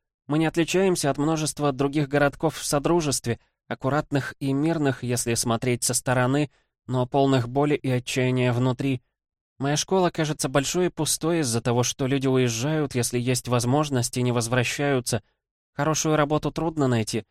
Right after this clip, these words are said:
Если хочешь остаться здесь, можно рассчитывать только на всякие халтурки. Еще одна проблема — наркотики. А по ночам иногда слышны выстрелы. Я раньше думала, это подростки взрывают петарды,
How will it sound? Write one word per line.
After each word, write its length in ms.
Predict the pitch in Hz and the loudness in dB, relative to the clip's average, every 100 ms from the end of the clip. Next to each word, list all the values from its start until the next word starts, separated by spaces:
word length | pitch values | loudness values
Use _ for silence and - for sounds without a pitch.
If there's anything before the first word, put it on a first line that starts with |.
| _ _ _ _ - | _ _ _ _ -8
Если 240 | 127 135 | -4 -2
хочешь 340 | 123 139 135 | -2 -2 0
остаться 400 | 131 - 135 - | 0 0 0 0
здесь, 320 | 120 120 143 127 | -2 0 0 0
можно 320 | 120 120 113 | -2 0 -2
рассчитывать 540 | 110 - 131 127 117 | -2 -4 -2 -2 -2
только 240 | 123 - 117 | -4 -2 -2
на 120 | 113 | -2
всякие 380 | - 123 123 113 | -2 -4 -4 -2
халтурки. 640 | 127 120 - 143 - 117 _ _ _ _ _ _ | 0 0 0 -4 -4 -6 _ _ _ _ _ _
Еще 320 | 143 131 190 | -4 0 2
одна 180 | 185 175 | 2 2
проблема — 400 | 151 139 165 160 | 2 2 2 2
наркотики. 640 | 139 123 147 143 135 120 - _ _ _ _ | 2 0 0 0 -2 -6 -10 _ _ _ _
А 80 | 120 | -4
по 100 | 135 | 0
ночам 340 | 131 131 156 | 0 2 0
иногда 300 | 139 120 131 | 0 0 -2
слышны 540 | 139 - 123 120 131 131 | -2 0 0 0 0 0
выстрелы. 520 | 143 - 127 113 98 _ _ _ _ _ | -2 -2 0 2 0 _ _ _ _ _
Я 160 | 127 151 | -4 0
раньше 300 | 160 156 156 | 0 0 0
думала, 260 | 170 160 151 | 2 4 4
это 220 | 143 143 | 2 2
подростки 560 | 139 135 175 170 - | 2 4 4 2 -2
взрывают 580 | 131 123 139 147 147 135 | -2 0 2 4 2 0
петарды, 500 | 143 - 160 131 120 | -4 -2 0 0 -2